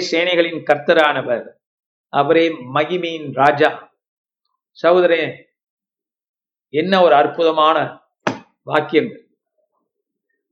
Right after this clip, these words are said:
We are brothers, we are looking at it, we are enjoying it. Enjoying the word of God. Psalms twenty-four.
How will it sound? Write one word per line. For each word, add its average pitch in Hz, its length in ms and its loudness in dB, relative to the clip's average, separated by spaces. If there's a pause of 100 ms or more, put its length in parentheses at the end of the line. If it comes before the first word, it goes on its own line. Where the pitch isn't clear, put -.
(120)
We 156 160 4
are 147 160 2
brothers, 180 500 2 (160)
we 143 140 0
are 135 160 2 (100)
looking 196 320 0
at 180 200 0
it, 180 100 -6 (340)
we 139 80 -4
are 139 80 -2
enjoying 180 560 2
it. 196 160 -2 (2000)
Enjoying 214 580 4
the 208 100 4
word 220 180 6
of - 100 -6
God. 202 280 2 (1400)
Psalms 185 460 2
twenty-four. 180 480 -2